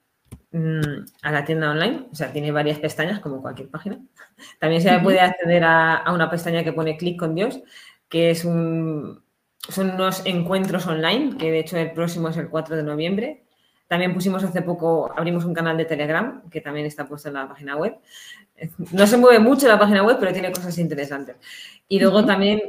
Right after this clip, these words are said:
Speaker 1: creo que se puede acceder a las redes sociales, sobre todo a las mías, que son las más activas, aunque... Eh, el monasterio como tal también tiene un Instagram. Pero bueno, está,
Speaker 2: Ujú.
Speaker 1: está vinculado al mío. Si, si encuentran el mío, pueden ver el de,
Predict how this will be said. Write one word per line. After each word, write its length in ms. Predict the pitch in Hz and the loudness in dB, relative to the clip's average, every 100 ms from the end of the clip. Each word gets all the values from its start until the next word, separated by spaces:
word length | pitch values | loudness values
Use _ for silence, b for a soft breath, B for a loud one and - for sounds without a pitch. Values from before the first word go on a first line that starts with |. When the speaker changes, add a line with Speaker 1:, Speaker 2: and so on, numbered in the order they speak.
| - | -4
Speaker 1:
creo 240 | 196 202 | 0 0
que 80 | 196 | 0
se 200 | 190 165 | -4 -4
puede 200 | 170 175 | -2 -2
acceder 540 | 170 180 170 185 202 190 | -2 -4 -4 -2 -6 -6
a 400 | 156 156 147 143 | -4 -2 -2 -4
las 180 | 143 | -6
redes 200 | 151 160 | -4 -6
sociales, 500 | 160 156 175 196 - - _ _ - | -4 -6 -4 -6 -10 -18 _ _ -14
sobre 220 | 180 165 | -8 -6
todo 180 | 180 202 | 0 0
a 40 | |
las 100 | 196 | 4
mías, 260 | 202 208 202 | 2 2 -2
que 80 | |
son 160 | 165 175 | -6 -6
las 100 | 175 | -4
más 140 | 175 | -4
activas, 480 | 175 170 196 185 202 - | -6 -4 -4 -4 -6 -10
aunque... 520 | 156 151 151 - _ _ _ | -8 -6 -6 -8 _ _ _
Eh, 540 | - 156 156 151 151 151 _ | -10 -8 -6 -6 -8 -14 _
el 120 | - 160 | -6 -4
monasterio 440 | 165 160 170 170 | -4 -4 -4 -4
como 220 | 175 170 | -4 -4
tal 180 | 170 175 | -2 -4
también 280 | 165 156 151 | -4 -6 -6
tiene 180 | 160 156 | -6 -6
un 60 | |
Instagram. 500 | 151 151 139 147 165 202 _ _ _ _ | -6 -8 -10 -8 -10 -14 _ _ _ _
Pero 160 | 160 160 | -2 -2
bueno, 120 | 143 | 0
está, 140 | 226 | 0
Speaker 2:
Ujú. 140 | 151 262 | 0 -2
Speaker 1:
está 320 | - 160 156 151 - | -4 -6 -6 -10 -8
vinculado 460 | 175 170 160 165 | -4 -2 2 2
al 80 | 160 | 2
mío. 160 | 175 175 | 0 -4
Si, 260 | 156 123 | -8 -12
si 140 | - 160 | -12 -12
encuentran 320 | 147 170 180 | -6 -4 -2
el 80 | 165 | -2
mío, 220 | 170 170 | -2 -2
pueden 320 | 156 151 143 | -4 -4 -6
ver 140 | 147 139 | -8 -10
el 120 | 135 | -10
de, 260 | 135 127 | -12 -16